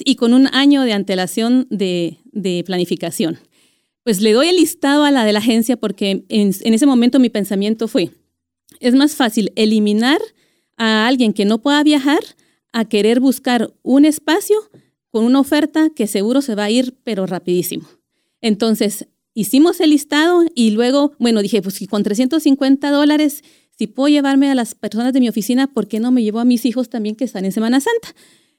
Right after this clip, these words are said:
Y bueno, llamo a la de la agencia y le digo, "Mire, también agrégueme a todo, a toda mi familia". En total de mi, de mi lado de familiar somos seis. Y bueno, entonces empezamos a armar el vuelo, eh, platiqué con las personas si están anuentes a que nos fuéramos,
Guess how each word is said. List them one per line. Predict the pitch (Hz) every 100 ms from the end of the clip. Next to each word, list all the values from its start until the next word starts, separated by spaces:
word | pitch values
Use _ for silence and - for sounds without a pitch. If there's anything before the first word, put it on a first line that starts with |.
| _
Y | 277 262 254 247 233 254
bueno, | 294 480 440 _ _ -
llamo | 208 247 285
a | 285
la | 254
de | 254
la |
agencia | 233 262 269 269
y |
le |
digo, | 226
"Mire, | 262 285 - _ -
también | 226 226 262 262
agrégueme | 240 233 294 330 302
a | 254
todo, | 240 262 269 277 269
a |
toda | 220 247
mi | 262
familia". | 247 208 202 175 180
En | 190
total | 208 208 262 247
de | 240
mi, | 190 185
de | 180 196
mi | 185
lado | 214 240
de | 226
familiar | 208 196 190 233
somos | 220 190
seis. | - 151 165 - - - _ _ _ _ _ -
Y | 285
bueno, | 277 269 196 233
entonces | 247 240 262 277 254 -
empezamos | 226 226 226 294 403
a | 370
armar | 277 269
el | 262
vuelo, | 226 240 240 294 - - - _
eh, | 226 208 202 190 180
platiqué | 233 196 208 233
con | 294
las | 269 -
personas | 247 220 254 240 254 247 247
si | 220
están | 185 - 208 226
anuentes | 226 233 233 240 226
a | 196
que | 190
nos | 180 -
fuéramos, | 226 240 247 240 240